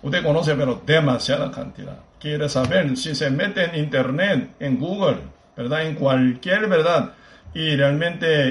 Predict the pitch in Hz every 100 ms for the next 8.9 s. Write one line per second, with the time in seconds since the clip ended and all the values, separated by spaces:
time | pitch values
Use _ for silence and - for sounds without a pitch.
0 | 151 139 143 139 135 151 165 160 151 147
1 | 139 143 147 139 127 143 131 139 123 -
2 | - - _ - 156 151 175 170 151 165
3 | 175 139 175 170 165 139 131 147 170 175
4 | 151 135 139 170 160 143 160 165 151 131
5 | 127 185 135 - _ - 151 - 156 175
6 | 139 139 151 - 160 185 143 107 123 190
7 | 226 202 135 131 180 170 156 151 151 175
8 | - 190 190 147 135 113 95 - 85